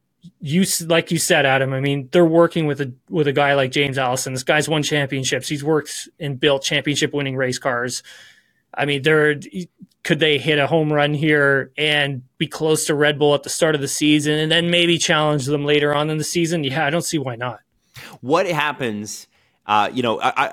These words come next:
Speaker 2: I asked this question about Carlos Sainz, but what happens if Lewis Hamilton comes close to or wins a driver's championship with Mercedes?
Speaker 1: <laughs> Yeah, it's funny, right? I was talking to, uh, I was talking to a buddy of mine about that, and it's kinda like, I mean, what happens if this car is, like, really friggin' good?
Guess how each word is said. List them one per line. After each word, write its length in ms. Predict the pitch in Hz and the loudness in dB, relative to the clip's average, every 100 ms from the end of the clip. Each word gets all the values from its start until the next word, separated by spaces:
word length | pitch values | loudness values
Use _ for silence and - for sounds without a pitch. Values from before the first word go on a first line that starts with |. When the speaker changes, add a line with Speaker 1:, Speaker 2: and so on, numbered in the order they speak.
| 87 | 0
Speaker 2:
I 60 | |
asked 220 | 139 156 156 | 2 0 -2
this 120 | 139 | -2
question 320 | 160 135 117 | 0 0 -2
about 120 | 110 | -4
Carlos 360 | - 120 113 101 | -2 -2 0 -2
Sainz, 280 | 123 110 92 | -2 -2 -2
but 80 | 113 | -4
what 180 | 135 165 | -2 0
happens 380 | 151 151 117 | 0 -2 -6
if 120 | 107 117 | -8 -4
Lewis 220 | 117 104 | -4 -4
Hamilton 540 | 104 107 101 104 95 | -4 -6 -6 -8 -8
comes 300 | 85 123 113 | -8 -8 -8
close 240 | - 117 107 | -4 -6 -6
to 140 | - | -6
or 80 | 95 | -6
wins 220 | 87 90 | -6 -8
a 40 | 90 | -6
driver's 340 | 92 87 87 | -6 -6 -8
championship 540 | - 90 87 85 85 - | -8 -8 -8 -10 -12 -12
with 140 | 82 | -14
Mercedes? 360 | 87 - 85 82 | -16 -14 -12 -12
Speaker 1:
<laughs> 60 | - - - - | -14 -18 -20 -2
Yeah, 140 | 214 - | -2 -2
it's 200 | - - | -4 -2
funny, 320 | 180 202 143 | 0 0 2
right? 180 | 147 180 | 0 2
I 120 | 180 | 2
was 180 | 196 190 | 0 -2
talking 460 | - 196 190 175 | -4 -4 -2 -6
to, 300 | 151 180 170 | -4 -4 -2
uh, 240 | 165 143 151 - | 0 0 -2 -12
I 360 | - - - - | -18 -16 -16 -14
was 100 | - | 2
talking 260 | 202 180 | 2 4
to 100 | 165 | 0
a 60 | 156 | -4
buddy 280 | 156 196 190 | 0 2 2
of 80 | 151 | 2
mine 180 | 147 | 2
about 280 | 147 151 151 | 2 2 2
that, 280 | 151 151 160 | 2 2 2
and 80 | 160 | -2
it's 140 | - | -6
kinda 300 | - 254 185 | 0 2 2
like, 220 | 208 196 196 | 2 2 2
I 60 | |
mean, 300 | 185 185 170 - - - - _ | 2 2 2 -4 -16 -18 -20 _
what 160 | - 403 | 2 4
happens 420 | 415 381 349 254 | 6 4 2 0
if 80 | 254 | 2
this 160 | 262 247 | 4 2
car 420 | - 233 277 269 | 4 6 6 6
is, 160 | 214 | 4
like, 200 | 214 180 156 | 4 2 2
really 440 | 165 233 240 214 | 4 6 6 4
friggin' 440 | - 214 190 170 | 4 4 4 4
good? 460 | 170 165 151 151 139 | 4 4 4 2 -2